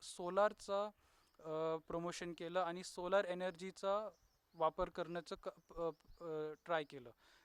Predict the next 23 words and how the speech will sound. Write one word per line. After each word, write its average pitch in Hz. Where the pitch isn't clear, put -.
तर 196
त्याच्यानी 208
मग 196
माझं 175
असं 185
ओपिनियन 190
आहे 185
की 185
शेतकऱ्यांना 190
सकाळच्या 190
टाईमला 185
पण 196
वीज 180
भेटणार 170
आणि 180
एमआयडीसीला 214
जे 214
प्रमोशन 180
करायचं 185
आहे, 196
त्या 185
टाईमला 190
स्वस्तात 190